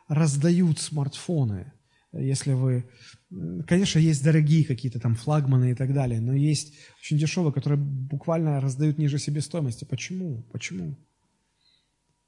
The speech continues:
Сегодня хотят, чтобы люди отказались от кнопочных телефонов, чтобы люди пользовались смартфонами. Возможно, потому что А, таким образом можно будет очень легко контролировать людей.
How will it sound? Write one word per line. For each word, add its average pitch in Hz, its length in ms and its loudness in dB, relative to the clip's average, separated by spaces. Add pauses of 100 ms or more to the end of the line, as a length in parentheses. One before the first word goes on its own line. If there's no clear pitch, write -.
(760)
Сегодня 156 480 -4 (840)
хотят, 165 640 0 (120)
чтобы 147 340 0
люди 170 200 4
отказались 151 600 0
от 139 60 -14
кнопочных 151 480 0
телефонов, 180 420 -2 (280)
чтобы 147 240 2
люди 165 320 2 (280)
пользовались 147 460 2
смартфонами. 143 580 -4 (600)
Возможно, 156 1160 4
потому 180 380 0
что 165 480 -2 (440)
А, 143 480 2 (100)
таким 196 280 2
образом 175 360 0
можно 165 280 0
будет 156 160 -2
очень 156 220 -4
легко 151 260 0
контролировать 143 720 -2
людей. 107 300 -10